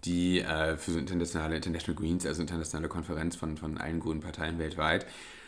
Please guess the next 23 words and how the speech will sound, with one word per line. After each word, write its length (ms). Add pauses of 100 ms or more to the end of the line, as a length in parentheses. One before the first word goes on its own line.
(100)
Und 480
hatte 160
mich 320
gut 240
vorbereitet, 840
hatte 440
irgendwie, 540 (280)
fand, 540 (180)
dass 160
ich 160
da, 460 (100)
äh, 800
gut 240
hinpasste. 720 (400)
Und 260
dann, 460 (100)
ähm, 400 (240)
gab's 180
eine 60
spontane 460
Gegenkandidatur 720
von 320
einer, 420